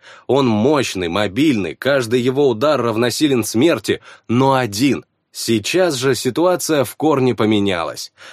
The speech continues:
Мой чрезвычайно прочный щит Энмира уничтожила за два щелчка.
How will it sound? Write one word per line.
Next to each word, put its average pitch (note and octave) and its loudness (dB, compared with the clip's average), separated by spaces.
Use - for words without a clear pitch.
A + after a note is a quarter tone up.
Мой C#3+ 2
чрезвычайно C#3+ 0
прочный C3 0
щит D3+ -2
Энмира D3 2
уничтожила C#3 0
за A2+ 0
два G#2+ -2
щелчка. F#2 -4